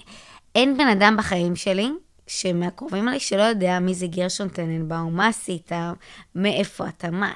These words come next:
אתה, אמרתי, אני כל כך מתרגשת, גם אמרתי בהתחלה, אני לא אספר באיזה שעה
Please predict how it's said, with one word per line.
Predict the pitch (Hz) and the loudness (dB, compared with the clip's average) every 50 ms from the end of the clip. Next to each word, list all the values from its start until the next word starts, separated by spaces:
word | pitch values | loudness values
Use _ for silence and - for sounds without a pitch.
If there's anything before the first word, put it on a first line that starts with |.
| - - | -10 -12
אתה, | - 113 127 180 165 156 | -12 -10 -8 -6 -6 -4
אמרתי, | - 254 262 - 156 | -4 -4 -4 -6 -6
אני | 151 - - | -8 -8 -10
כל | - - | -10 -12
כך | - - 277 | -12 -10 -12
מתרגשת, | 269 - - - 127 - - 151 - - - - - | -12 -10 -10 -10 -10 -8 -8 -8 -8 -8 -10 -8 -2
גם | - 240 226 - - - - - - - - | -2 -2 -2 -2 -6 -12 -14 -14 -14 -4 0
אמרתי | 247 285 294 320 | 0 2 4 4
בהתחלה, | 254 233 - - 247 262 | 4 4 4 4 4 4
אני | 262 247 | 4 4
לא | 247 285 | 2 0
אספר | 269 - - 214 - 254 277 262 247 | 0 -2 -8 -6 -4 -2 -2 -2 0
באיזה | 220 254 262 269 262 | -2 -2 -2 -2 -4
שעה | - - 262 247 | -2 2 2 2